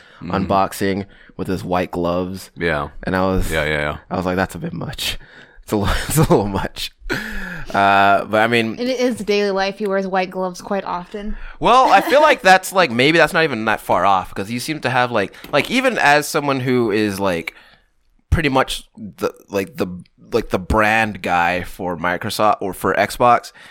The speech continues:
Speaker 2: he very much seems to have a reverence for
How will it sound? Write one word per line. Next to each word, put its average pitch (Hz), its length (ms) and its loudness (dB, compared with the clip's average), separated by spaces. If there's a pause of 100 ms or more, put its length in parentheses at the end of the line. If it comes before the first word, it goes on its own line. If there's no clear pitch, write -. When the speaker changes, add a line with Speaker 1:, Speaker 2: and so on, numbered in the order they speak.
(160)
Speaker 2:
he - 80 -6
very 165 240 4
much 160 240 -2
seems 127 240 -4
to 104 120 -2
have 107 360 2
a 101 100 2
reverence 98 640 -2
for 95 840 0